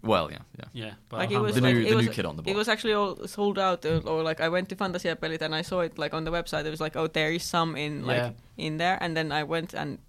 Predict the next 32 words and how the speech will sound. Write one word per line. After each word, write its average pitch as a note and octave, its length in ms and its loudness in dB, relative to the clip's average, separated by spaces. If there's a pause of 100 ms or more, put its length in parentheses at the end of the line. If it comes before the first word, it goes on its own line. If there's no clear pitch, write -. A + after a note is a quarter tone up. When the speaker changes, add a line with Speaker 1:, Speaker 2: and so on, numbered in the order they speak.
(180)
Speaker 3:
because B3 280 0
you C#4 100 0
cannot A3+ 380 -2
really F3 220 -2
figure D#3+ 300 -4
out D3 140 2
where D#3+ 200 0
things E3 260 -4
are D3+ 140 2
supposed D#3+ 360 -4
to G3 60 -8
be G#3+ 100 -4
in G#3 80 -2
Fantasia A3 300 -2
Pelit A#3 200 2
Speaker 2:
Oh, - 20 -2
it's, - 40 -2
Speaker 3:
because F#3+ 180 0
you F#3 80 2
Speaker 2:
it's F3 100 0
Speaker 3:
just A#2 140 2
Speaker 2:
a, - 20 -2
Speaker 3:
have G3 100 4
Speaker 2:
it, - 100 -6
Speaker 3:
to D#3+ 40 2
ask. D3 260 4
Speaker 2:
it's C3 160 -2
a D3 60 2
mess. C#3 260 0
I A#2+ 80 2
love A#2 240 -2
it. A2+ 100 -8